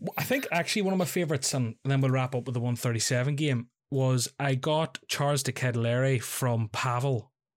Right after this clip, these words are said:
during the kind of eth crash a couple of months ago for point one two five,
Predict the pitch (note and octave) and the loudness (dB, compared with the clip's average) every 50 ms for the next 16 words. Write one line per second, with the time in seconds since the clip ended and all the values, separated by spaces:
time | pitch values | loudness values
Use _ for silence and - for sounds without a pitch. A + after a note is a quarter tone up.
0 | - - - C3 C3 C3+ C3+ C3+ B2+ A#2+ - - B2+ B2+ A#2+ A#2 A2+ - - C3+ | -8 -2 0 2 4 4 4 4 4 2 2 0 0 0 0 0 -2 -2 0 0
1 | B2+ B2+ - - - - C3+ B2+ B2+ B2 - - - C#3 - B2+ B2 B2 B2 A#2 | 0 0 -2 -4 -2 -2 0 0 0 -2 -4 -6 -6 -8 -4 -2 -2 -2 -2 -2
2 | - - A#2+ B2 A#2 G#2+ - - A#2 - - - C3+ C3 A#2+ - A#2+ A#2+ A#2+ A2+ | -2 -2 -2 -2 -2 -4 -4 -6 -8 -8 -6 -4 -2 -2 -2 -2 -2 -2 -2 -4
3 | - - A2+ G#2 - - A#2+ A#2+ C3 C#3 C#3+ C3 - | -4 -4 -6 -6 -4 -4 -2 0 0 0 0 0 -2